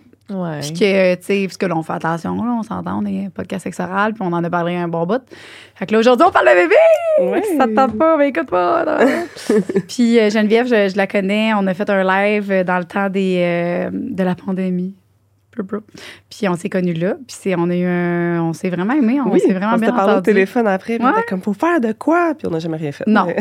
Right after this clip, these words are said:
Speaker 2: mais comme ça, ça,
Speaker 1: Classique.
Speaker 2: ça,
Speaker 3: On fait de quoi aujourd'hui ?
Speaker 2: Oui, regarde, c'est ça. Puis, euh, on s'est rencontrés là. Et aujourd'hui, euh,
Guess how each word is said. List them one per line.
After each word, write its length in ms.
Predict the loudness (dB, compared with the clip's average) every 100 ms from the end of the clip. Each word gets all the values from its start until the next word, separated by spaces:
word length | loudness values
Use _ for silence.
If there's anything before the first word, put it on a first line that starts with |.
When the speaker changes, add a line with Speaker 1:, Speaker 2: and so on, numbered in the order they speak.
| 0
Speaker 2:
mais 60 | -2
comme 220 | -2 -2
ça, 120 | -2
ça, 60 | 0 0 -2
Speaker 1:
Classique. 180 | 0
Speaker 2:
ça, 60 | 2
Speaker 3:
On 60 | 4
fait 100 | 4
de 60 |
quoi 140 | 6 4
aujourd'hui ? 400 | 4 0 -2 0
Speaker 2:
Oui, 460 | 6 8 8 6 0 -8
regarde, 400 | 0 4 4 2 -2
c'est 160 | -2 2
ça. 240 | 2 2
Puis, 280 | -4 -2 2
euh, 80 | 2
on 120 | 0
s'est 140 | -2 -2
rencontrés 360 | 0 -2 0
là. 260 | 2 2 2 -4 -20 -20 _
Et 200 | 2 2
aujourd'hui, 600 | 2 2 2 2 2 2 0 0
euh, 240 | 2